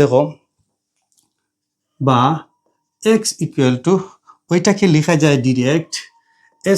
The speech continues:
স্কয়ার প্লাস টু এ বি প্লাস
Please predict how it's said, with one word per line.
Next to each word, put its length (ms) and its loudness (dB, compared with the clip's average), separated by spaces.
স্কয়ার 420 0
প্লাস 300 0
টু 140 0
এ 20 0
বি 240 4
প্লাস 300 -6